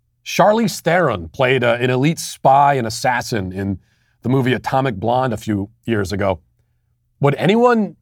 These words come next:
actually be worried if Charlize Theron was mad at them in real life? Is anyone gonna run away and say, "No, I hope Charlize Theron doesn't beat me up"?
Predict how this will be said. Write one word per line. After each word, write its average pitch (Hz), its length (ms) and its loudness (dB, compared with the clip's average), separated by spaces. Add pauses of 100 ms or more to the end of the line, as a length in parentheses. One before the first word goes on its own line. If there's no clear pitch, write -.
(200)
actually 156 420 2
be 143 140 2
worried 131 460 2
if 113 120 -2
Charlize 123 540 -2
Theron 123 540 0
was 98 160 -6
mad 104 280 -2
at 117 140 -2
them 127 140 -2
in 104 80 -2
real 107 200 -2
life? 107 380 -4 (1300)
Is 123 80 -2
anyone 190 220 4
gonna 170 140 4
run 143 200 4
away 135 240 2
and 139 80 -2
say, 131 140 0
"No, 147 80 4
I 135 60 4
hope 135 180 -2
Charlize 139 400 0
Theron 131 340 0
doesn't 101 220 -4
beat 107 180 -4
me 101 120 -4
up"? 87 180 -10